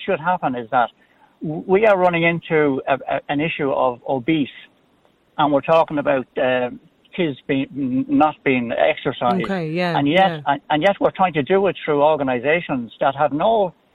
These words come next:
Speaker 1: in my view, um, I'm not saying, I, I, by the way, I'm a Kilkenny man, so I, I follow Kilkenny
Speaker 2: Yeah,
Speaker 1: to,
Speaker 2: yeah.
Speaker 1: to, to, to the backbone. But what I found was that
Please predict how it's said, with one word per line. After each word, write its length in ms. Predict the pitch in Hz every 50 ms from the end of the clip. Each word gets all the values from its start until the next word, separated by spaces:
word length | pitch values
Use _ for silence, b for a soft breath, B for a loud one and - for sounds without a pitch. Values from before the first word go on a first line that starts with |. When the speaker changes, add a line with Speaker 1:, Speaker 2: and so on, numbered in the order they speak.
| _ _ _ _ -
Speaker 1:
in 160 | - 170 156 143
my 280 | 151 170 208 233 214
view, 360 | 160 147 127 117 113 120 127 - _ _ _ _ _ _ _ -
um, 260 | 151 143 139 143 139 160
I'm 140 | 160 151 170
not 160 | 202 190 -
saying, 280 | - 170 175 190 165 143
I, 80 | 127
I, 160 | 139 135 131 135 - _ - -
by 80 | 151 147
the 80 | 143
way, 80 | 135 127
I'm 140 | 123 127 123
a 40 |
Kilkenny 380 | - - 135 - 160 165 160 147
man, 240 | 123 110 107 98 - _ -
so 120 | 131 123 120
I, 140 | 127 127 - -
I 240 | 135 127 123 113 - _ _ _
follow 220 | 147 143 135 123
Kilkenny 460 | - 127 113 - 135 131 120 117 110 -
Speaker 2:
Yeah, 320 | 175 185 196 190 170 147
Speaker 1:
to, 100 | 123 113 113 165
Speaker 2:
yeah. 200 | 175 165 147 117
Speaker 1:
to, 80 | 113 - _ _ -
to, 160 | - 123 113
to 160 | - - 131 120
the 60 | 117
backbone. 500 | 120 120 120 - 143 143 139 123 113 110 -
But 200 | 143 135 127 - - _ _ _ _ _ _ _ _ _ _ _ _ _
what 180 | - 151 170 170
I 80 | 160 -
found 280 | - 190 208 233 214 175
was 140 | 147 139 123
that 200 | 143 127 123 120